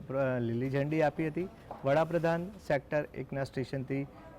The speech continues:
ગિફ્ટ સિટી સુધી મેટ્રોમાં બેસીને તેમણે મુસાફરી કરી હતી અને આ સાથે જ તેમણે, અ, જે, અ, ટ્રેનમાં સવાર જે બાળકો હતા તેમની સાથે પણ ખાસ સંવાદ કર્યો હતો. અ, તેમની સાથે જો વા-, અન્ય મહાનુભાવોની વાત કરવામાં આવે તો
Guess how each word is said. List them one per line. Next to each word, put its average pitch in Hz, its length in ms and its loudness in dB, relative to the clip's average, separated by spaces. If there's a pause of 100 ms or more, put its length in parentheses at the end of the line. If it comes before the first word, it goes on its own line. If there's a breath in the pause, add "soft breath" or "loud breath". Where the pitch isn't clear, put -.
ગિફ્ટ 165 240 2
સિટી 156 400 0
સુધી 147 320 0
મેટ્રોમાં 135 480 2
બેસીને 131 380 2
તેમણે 131 380 2
મુસાફરી 135 520 0
કરી 151 220 2
હતી 175 180 2
અને 180 100 4
આ 170 120 6
સાથે 170 360 6
જ 139 120 2 (380 loud breath)
તેમણે, 151 360 2 (120)
અ, 139 120 4
જે, 143 420 2
અ, 120 460 2 (100)
ટ્રેનમાં 135 340 4
સવાર 135 240 4
જે 131 240 0
બાળકો 127 460 2
હતા 131 160 2
તેમની 123 300 -2
સાથે 123 260 0
પણ 135 280 0 (320 loud breath)
ખાસ 123 200 2
સંવાદ 117 520 2
કર્યો 147 260 2
હતો. 165 240 2 (400 loud breath)
અ, 135 220 4 (180)
તેમની 147 220 2
સાથે 151 600 2
જો 156 160 4
વા-, 143 120 6
અન્ય 151 220 4
મહાનુભાવોની 151 680 4
વાત 151 260 4
કરવામાં 139 380 6
આવે 131 200 6 (420)
તો 147 420 4